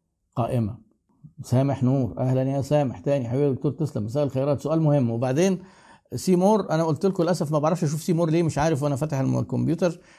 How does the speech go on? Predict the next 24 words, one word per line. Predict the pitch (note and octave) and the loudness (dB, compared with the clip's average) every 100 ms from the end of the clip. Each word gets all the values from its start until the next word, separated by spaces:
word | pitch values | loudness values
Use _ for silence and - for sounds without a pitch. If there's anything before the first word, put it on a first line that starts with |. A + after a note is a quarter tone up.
| _ | _
فحط | - G#2+ - | -4 -4 0
لي | F3+ | 0
السؤال | E3 D#3 D#3+ | 2 2 2
كده | F3 | 2
في | D3+ - | 0 4
أول | E3 C3 | 2 4
سطر | C3+ C3 G2 | -2 -2 -4
على | G2 | -6
طول. | G#2+ G2 G2 _ _ _ _ _ _ _ _ - - - - - - - - _ - | -8 -10 -12 _ _ _ _ _ _ _ _ -20 -20 -16 -12 -10 -10 -10 -14 _ -8
دكتور، | A#2 - D3 D3 C3+ | -8 0 0 2 0
أنا | B2+ | -4
بقترح | A#2+ - D3+ C3 B2+ | -4 -2 -2 0 -2
على | B2 | -6
حضرتك | - A2+ A2+ A2 - - | -4 -6 -6 -10 -14 -10
إنك | A2 A#2+ | -10 -10
تعمل | - C3+ C#3 B2+ | -8 -6 -6 -6
أبليكيشن | A2+ A2 A2 C3+ C#3 - C3+ B2 - - | -8 -8 -8 -6 -6 -6 -10 -10 -12 -10
للموبايل. | A#2 A#2 A2+ A2 A#2 G#2+ - _ - | -6 -2 0 2 0 -2 -8 _ -6
أنا | C3 C3 | -4 -2
أعمل | C3 B2 - | -2 -2 -4
أبليكيشن | A2 G#2+ B2+ A#2+ | -6 -4 -2 -2
موبايل | A2+ C3 D#3 D#3 _ _ - | 0 2 0 -2 _ _ -16
وتنزل | B2+ C3+ C3+ B2 | -8 -2 0 0
عليه، | A#2 A#2 C3 D3+ D3+ | -2 -2 0 0 -2